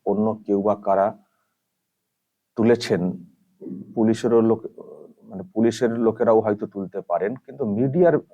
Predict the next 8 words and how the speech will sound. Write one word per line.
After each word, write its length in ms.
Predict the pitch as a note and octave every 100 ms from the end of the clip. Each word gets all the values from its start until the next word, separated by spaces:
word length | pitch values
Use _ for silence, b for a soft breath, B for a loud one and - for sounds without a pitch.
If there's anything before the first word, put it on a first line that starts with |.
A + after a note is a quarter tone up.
| _
ভিডিও 320 | F#2 G2+ G2+ A2+
এটা 220 | - F#2+
নয়। 280 | E2+ E2 D2+ - _ _ _ _ _ _ _ _ _ _ _ _ _ _ _ _ _ _ _ _ _ _ _
তো 180 | G#2 -
এই 200 | A2+ C3
ভিডিও 420 | G#2 A2+ A#2 B2 B2 B2 F2 - - b b b b b _ _ _ _ _ _ _ _ _
তোলা 240 | A2 A#2+
হয়েছে, 680 | A#2 A#2 A2+ A2+ A2+ A2 E2+